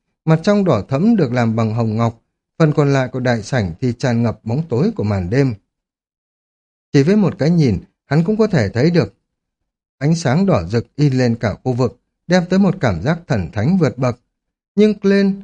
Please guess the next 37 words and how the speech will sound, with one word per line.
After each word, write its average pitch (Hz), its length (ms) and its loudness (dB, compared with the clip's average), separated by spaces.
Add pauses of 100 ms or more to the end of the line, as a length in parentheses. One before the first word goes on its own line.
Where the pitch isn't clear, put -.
(140)
vẫn 180 220 0
cảm 104 280 -2
thấy 110 160 -2
thiết 196 220 -2
kế 127 120 0
nơi 139 140 0
này 110 280 -2 (260)
còn 156 180 2
không 196 200 -2
bằng 131 200 2
giáo 120 160 0
đường 120 340 0
Saint 120 360 -2
Selina 123 560 0 (260)
của 143 100 0
thành 135 220 0
phố 131 220 -2
Tingen. 156 540 2 (600)
Đại 156 160 4
sảnh 117 240 0
kia 196 280 2
chỉ 139 120 -2
là 110 80 0
một 117 220 0
màu 120 220 0
đen 165 280 0
kịt, 135 160 0 (320)
ánh 165 180 2
sáng 185 260 0
chỉ 98 200 -2
xuyên 131 280 -2
thấu 143 200 -2
vào 165 160 2
nhờ 107 180 0
một 95 180 -2
cái 120 100 0
lỗ, 156 240 2